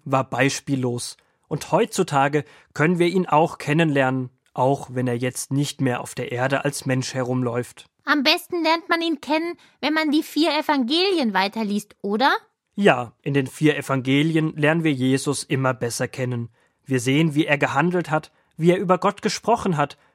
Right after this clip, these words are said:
Speaker 1: und was er uns rät, wie wir mit uns selbst, miteinander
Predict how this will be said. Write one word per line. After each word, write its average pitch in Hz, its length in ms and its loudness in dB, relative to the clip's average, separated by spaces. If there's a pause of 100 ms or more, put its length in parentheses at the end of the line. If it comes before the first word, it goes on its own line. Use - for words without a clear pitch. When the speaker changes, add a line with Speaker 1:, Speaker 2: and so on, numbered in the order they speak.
Speaker 1:
und - 260 0
was 147 200 0
er 143 160 -8
uns 123 240 -10
rät, 131 400 0 (320)
wie 151 160 0
wir 147 100 4
mit 139 160 -4
uns 139 220 -8
selbst, - 560 -2 (180)
miteinander 131 800 -2